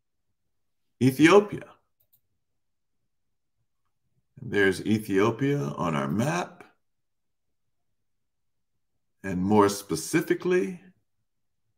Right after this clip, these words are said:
Ethiopia, it's still in somewhat of a bit of turmoil, and there are travel advisories, uh,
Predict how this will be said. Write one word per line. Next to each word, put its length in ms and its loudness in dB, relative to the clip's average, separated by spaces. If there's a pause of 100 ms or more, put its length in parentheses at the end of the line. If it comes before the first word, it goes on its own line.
(120)
Ethiopia, 880 0 (680)
it's 220 6
still 640 4 (1000)
in 280 2
somewhat 800 0 (640)
of 160 -4
a 40 -10
bit 240 2
of 260 0
turmoil, 840 -2 (280)
and 140 -4
there 140 0
are 60 -2
travel 760 2
advisories, 880 0 (680)
uh, 340 -4